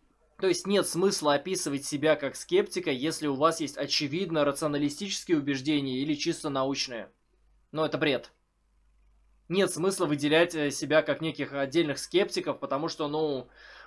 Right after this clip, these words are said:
христиане тоже умеют сомневаться, там, не знаю, мусульмане умеют в чём-то сомневаться. Но если вы не сомневаетесь в некоторых своих таких основополагающих взглядах, э, на теорию познания, на вообще, на, на, на,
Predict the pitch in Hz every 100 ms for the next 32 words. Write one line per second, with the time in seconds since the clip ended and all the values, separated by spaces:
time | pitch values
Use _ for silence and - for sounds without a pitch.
0 | - 220 226 220 185 180 262 220 220 214
1 | 220 175 196 196 190 170 135 135 135 131
2 | 147 139 143 143 151 143 190 277 202 160
3 | 151 147 147 143 - 143 127 - 139 139
4 | 131 127 - 131 175 175 185 214 196 165
5 | 151 165 170 147 139 127 - - - -
6 | - 131 185 196 156 131 - 143 165 160
7 | - - 156 143 156 147 151 151 151 160
8 | 143 - 127 131 127 135 175 175 139 -
9 | - - - - 139 139 131 156 - 185
10 | 190 151 143 139 143 135 151 156 147 143
11 | 139 131 143 147 139 139 - 170 165 139
12 | 147 139 151 175 170 165